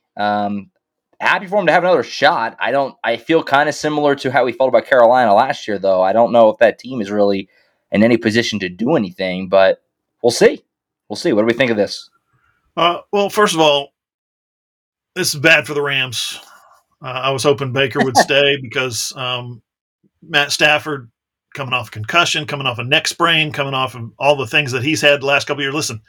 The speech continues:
Speaker 2: there's only one quarterback or maybe two that I like more than Matt Stafford. Uh, Kurt Warner is one of them. Thank you, Kurt. Thank you, Matt Stafford, for the Super Bowl trophies. You guys rock. Uh, but it, Rams need to really start thinking about the future at that position.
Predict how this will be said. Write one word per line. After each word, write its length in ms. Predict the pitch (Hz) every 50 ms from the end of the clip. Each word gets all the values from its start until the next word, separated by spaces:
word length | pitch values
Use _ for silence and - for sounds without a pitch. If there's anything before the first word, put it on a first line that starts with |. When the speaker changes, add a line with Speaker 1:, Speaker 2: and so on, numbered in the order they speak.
| _ - - - - - - - _ _ _ _ _ _ _ _ _ _ _ _ -
Speaker 2:
there's 280 | 147 151 151 147 147
only 200 | 156 151 156 151
one 240 | 147 156 160 160 147
quarterback 520 | - 170 170 156 160 147 151 151 151 147 147
or 160 | 127 113 - _
maybe 240 | 151 156 147 139 110
two 320 | - - - 165 160 147
that 140 | 135 131 131
I 80 | 131 131
like 300 | 131 131 131 135 - 135
more 220 | 139 139 135 131
than 120 | 131 127
Matt 180 | 131 123 123 -
Stafford. 520 | - 143 127 120 117 - 123 117 120 113 -
Uh, 180 | 123 120 117 113
Kurt 220 | - 147 143 123
Warner 260 | 127 135 127 123 123
is 80 | 120 107
one 180 | 123 127 127 120
of 80 | 113
them. 120 | 120 120 110
Thank 240 | - 123 120 107
you, 100 | 131 107
Kurt. 320 | - - 127 120 117 - _ -
Thank 220 | 131 127 113 -
you, 60 | 135
Matt 200 | 127 127 123 120
Stafford, 360 | - - 123 120 - 127 110
for 80 | - 143
the 60 | 120
Super 240 | 110 - 233 196 220
Bowl 180 | 180 196 190 180
trophies. 560 | - 196 175 156 - 165 151 135 - - - _ _ _ _ _ _ _ _ _
You 100 | 131 131
guys 180 | 131 117 107
rock. 360 | 147 175 185 175 165 - - _ _ _ _ _ _ _ _ _ _ _ _ _ _ _ _ _ _ _
Uh, 260 | 139 143 147 143 143
but 180 | 135 147 151 151
it, 60 | 151 - _ _ _ _ _ 180
Rams 340 | 156 160 170 180 170 151
need 160 | 160 165 160 147
to 60 | 147
really 220 | 151 156 147 139
start 280 | 127 - 180 160 139 -
thinking 220 | 160 151 135 139
about 160 | 139 135 131
the 80 | - 113
future 420 | - 170 170 160 - 143 139 - -
at 200 | 147 151 147 -
that 160 | 143 135 -
position. 640 | - 117 120 151 170 156 - 139 127 123 113 110